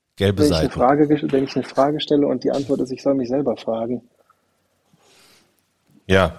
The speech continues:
Speaker 1: gut, dann kannst du damit nichts anfangen,
Speaker 2: Nee.
Speaker 1: ne? Das stimmt. Aber, ähm,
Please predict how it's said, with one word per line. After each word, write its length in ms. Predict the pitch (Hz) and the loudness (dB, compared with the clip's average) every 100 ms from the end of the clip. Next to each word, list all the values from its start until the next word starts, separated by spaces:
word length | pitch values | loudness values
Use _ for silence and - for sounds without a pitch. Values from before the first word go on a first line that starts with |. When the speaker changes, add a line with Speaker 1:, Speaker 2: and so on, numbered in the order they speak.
| - | -4
Speaker 1:
gut, 180 | 101 92 | 0 2
dann 240 | 80 78 | 0 -2
kannst 240 | - 87 87 | -4 -6 -4
du 120 | 98 | -2
damit 260 | 123 117 92 | 0 0 -2
nichts 220 | 104 107 | -8 -8
anfangen, 420 | - - 127 123 | -10 0 4 4
Speaker 2:
Nee. 80 | - | 0
Speaker 1:
ne? 60 | 90 | -8
Das 100 | 82 | -12
stimmt. 320 | - 90 - _ - - - - - - | -12 -14 -14 _ -20 -18 -16 -18 -20 -4
Aber, 340 | 90 90 92 90 | 2 4 2 2
ähm, 400 | 90 90 87 | 0 0 -2